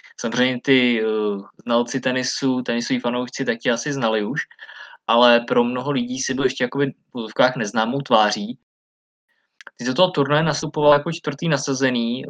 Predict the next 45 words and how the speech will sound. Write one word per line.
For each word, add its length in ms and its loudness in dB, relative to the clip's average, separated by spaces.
vnímal 260 -4
jsi 100 -10
to 60 -4
nějakým 200 -2
způsobem 400 -6
jako 200 -2
roli 220 2
favorita, 580 -2
nebo 480 0
řeší 260 -6
se 160 -2
tohle 220 -2
z 80 -8
toho 100 -2
obecně 240 -2
jako 140 -6
nějaký 640 -4
roli 280 0
favorita 640 2
v 720 -14
těch 180 0
juniorských 600 -2
kategoriích, 720 -2
nebo 340 -4
je 80 -4
tam 220 4
takováhle 500 2
ta, 260 0
jako 200 -4
třeba 160 -4
potom, 400 -4
co 100 -8
bývá 280 2
potom 220 -4
na 60 -2
tom 140 -6
profesionálním 460 -2
okruhu, 240 -4
tak 140 -2
třeba 160 0
tam 120 0
se 80 -6
to 100 0
často 340 -4
řeší, 460 -2